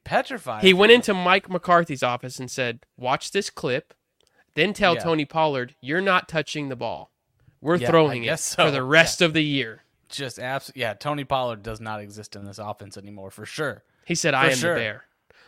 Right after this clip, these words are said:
Speaker 2: Will Levis said, "I am a bear." Uh, Josh Allen,
Speaker 1: No.
Speaker 2: Jalen Hurts, Joe
Speaker 1: <laughs>
Speaker 2: Burrow, those guys feel like a given. Yes, they were all in the top five or six. But how about the rookie?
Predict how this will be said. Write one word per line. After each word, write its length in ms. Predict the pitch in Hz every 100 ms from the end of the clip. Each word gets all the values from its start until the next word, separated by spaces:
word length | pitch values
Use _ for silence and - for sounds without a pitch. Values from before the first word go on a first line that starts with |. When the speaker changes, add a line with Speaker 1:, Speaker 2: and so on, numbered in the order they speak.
| -
Speaker 2:
Will 200 | 196 202
Levis 320 | 185 202 156
said, 220 | - 151
"I 180 | 135 131
am 100 | 127
a 80 | 117
bear." 360 | 117 110 156 _ _ _ _ _ 160
Uh, 240 | 156 147 _ _ _ _ _ _ -
Josh 260 | 269 -
Allen, 340 | 226 208 208 220
Speaker 1:
No. 140 | -
Speaker 2:
Jalen 300 | 190 196 190
Hurts, 360 | 151 147 151 -
Joe 280 | - 208 185
Speaker 1:
<laughs> 20 |
Speaker 2:
Burrow, 640 | 160 151 151 151 147 147 _ _ _ -
those 160 | 208 208
guys 220 | 214 190
feel 180 | - 170
like 180 | 156 151
a 40 |
given. 380 | 131 127 127 123
Yes, 240 | 131 131
they 120 | - 127
were 80 |
all 80 | 120
in 40 | 120
the 60 |
top 240 | 117 123 117
five 200 | 113 110
or 60 |
six. 380 | - 170 156 - _ _ _ _ -
But 120 | 151
how 140 | 185 285
about 200 | 302 277
the 60 |
rookie? 420 | 240 240 - -